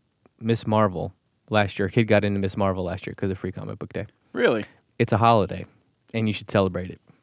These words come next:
Speaker 1: So originally, it was brought back to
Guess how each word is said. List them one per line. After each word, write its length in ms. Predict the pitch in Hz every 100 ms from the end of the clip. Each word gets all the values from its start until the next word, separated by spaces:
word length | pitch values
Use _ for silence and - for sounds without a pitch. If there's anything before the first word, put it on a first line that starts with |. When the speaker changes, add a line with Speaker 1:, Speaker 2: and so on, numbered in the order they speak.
| _
Speaker 1:
So 300 | - 156 143 -
originally, 580 | 135 156 196 180 117 113
it 60 |
was 140 | 113 107
brought 440 | 113 110 117 -
back 400 | 104 95 95 - _ -
to 420 | - 110 104 -